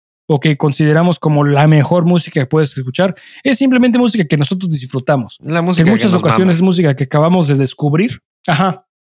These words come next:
Speaker 1: Es música que recientemente descubrimos o que resulta que nos gustó o que esta semana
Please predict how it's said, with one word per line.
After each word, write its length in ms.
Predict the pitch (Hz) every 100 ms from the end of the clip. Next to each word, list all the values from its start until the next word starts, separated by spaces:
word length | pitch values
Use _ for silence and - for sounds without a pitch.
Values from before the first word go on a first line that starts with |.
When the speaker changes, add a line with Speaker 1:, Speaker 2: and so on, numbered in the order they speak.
| _ _ _ _ _ _ -
Speaker 1:
Es 180 | 190 214
música 320 | 226 175 147
que 180 | 143 147
recientemente 600 | 151 - 190 190 180 165
descubrimos 640 | 131 175 202 254 247 - _ - _
o 180 | 160 135
que 640 | - 151 147 143 139 151 -
resulta 580 | 147 156 147 180 175 185
que 120 | 156
nos 160 | 143 131
gustó 460 | 139 - 226 240 - - -
o 140 | 147
que 260 | 156 160 175
esta 200 | - 190
semana 540 | 170 170 180 185 180